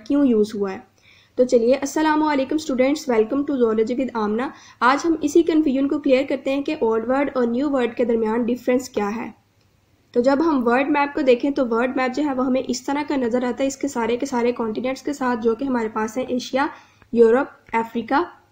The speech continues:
ऑस्ट्रेलिया and अमेरिका। अब ये वाले जो continents हैं, ये हमें पता है कि पहले से ही जो थे आपस में connection में थे, यानी connected थे, एशिया, यूरोप, अफ्रीका and ऑस्ट्रेलिया। तो बाद में क्या हुआ?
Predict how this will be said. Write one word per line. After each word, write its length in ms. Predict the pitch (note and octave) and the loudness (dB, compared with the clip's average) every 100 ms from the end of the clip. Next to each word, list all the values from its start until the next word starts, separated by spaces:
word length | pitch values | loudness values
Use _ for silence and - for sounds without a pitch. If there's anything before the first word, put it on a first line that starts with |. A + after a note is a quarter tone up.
| - | -4
ऑस्ट्रेलिया 640 | A3+ A3+ - A3+ A3 B3+ C4+ | -2 0 4 6 6 2 0
and 260 | A3+ A3+ D#4 - _ - | -2 0 -2 -6 _ -4
अमेरिका। 480 | A#3 A3 G3+ G3+ A3 - _ _ _ _ _ _ - | 0 0 -2 -6 -10 -14 _ _ _ _ _ _ -2
अब 140 | C4+ | 2
ये 140 | C4+ D#4 | 2 2
वाले 200 | F#4 F4+ | 4 4
जो 100 | F#4 | 4
continents 520 | F4+ C4 C4 D#4 D#4+ | 4 4 2 0 0
हैं, 60 | E4 | 0
ये 120 | D4+ | 2
हमें 200 | E4+ C#4+ | 2 0
पता 160 | C#4 D4 | -2 -2
है 80 | C#4+ | -2
कि 100 | D#4 | -2
पहले 320 | C#4+ A#3+ C4 | 0 2 2
से 140 | D#4 | 2
ही 280 | C#4 D4 D4+ - _ _ - | 0 2 0 -6 _ _ 0
जो 120 | B3+ C4 | 2 4
थे 120 | C#4+ | 4
आपस 380 | A#3+ A#3 B3 B3+ | 2 0 0 0
में 160 | C#4+ C#4+ | 0 0
connection 560 | - B3 A#3 A3+ - C4+ | 0 2 2 0 -2 2
में 180 | C4 | 2
थे, 200 | B3+ A3 | 4 4
यानी 280 | G#3 A3+ B3 | 4 4 2
connected 500 | B3+ B3+ C4+ B3 A#3+ | 2 0 0 0 2
थे, 80 | A#3 A3 | 2 4
एशिया, 260 | A3+ - C4 | 4 4 0
यूरोप, 400 | B3+ A3 A3 A#3+ A3 | 2 2 2 -2 -4
अफ्रीका 460 | A3+ A#3+ A#3 C4+ A3 | -4 -2 -2 -2 -2
and 240 | A3 A#3 | -2 -2
ऑस्ट्रेलिया। 640 | G#3+ G#3+ A3 G#3 G3 G3 G3+ - - - - | -4 -2 -2 0 0 -2 -6 -18 -20 -20 -2
तो 60 | A#3 | 2
बाद 200 | A#3+ C#4+ | 4 4
में 140 | E4 | 2
क्या 160 | D#4+ D#4 | 2 2
हुआ? 220 | D4+ | 4